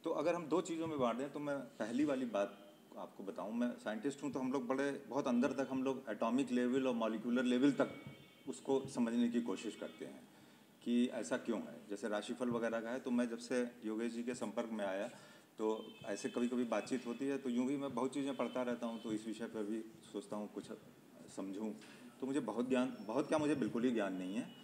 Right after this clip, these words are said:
लेकिन मैं जो बात बताने जा रहा हूँ वो शायद आप सब लोग एग्री करेंगे कि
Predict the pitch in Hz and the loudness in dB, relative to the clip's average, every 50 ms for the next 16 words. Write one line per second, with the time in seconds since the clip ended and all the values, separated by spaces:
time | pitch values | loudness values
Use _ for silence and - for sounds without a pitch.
0 | - - - - 127 143 139 - 202 - - - - - - - - - - - | -20 -12 0 4 4 4 6 4 4 2 2 -2 -8 -14 -18 -18 -20 -18 -18 -18
1 | - - 107 127 156 147 165 156 131 120 120 135 151 143 - 143 135 143 143 127 | -10 -2 2 2 4 4 2 4 4 4 4 4 4 4 4 4 4 4 6 6
2 | 123 120 127 143 143 139 135 131 - 127 123 123 120 120 - - 117 110 113 113 | 6 6 6 6 4 2 2 4 4 4 6 6 6 4 2 0 -2 0 0 0
3 | 107 101 92 85 92 101 104 - 87 - 82 82 82 87 - - - - - - | 0 0 0 0 0 0 0 -2 -2 -4 -4 -4 -4 -6 -8 -12 -18 -20 -20 -18
4 | - - - - - - - - - - - - - - - - - - - - | -16 -14 -14 -14 -16 -18 -20 -20 -20 -20 -20 -20 -20 -20 -20 -20 -20 -20 -20 -20
5 | - - - - - - - - - - - 165 170 | -20 -20 -20 -20 -20 -20 -20 -20 -20 -2 2 4 4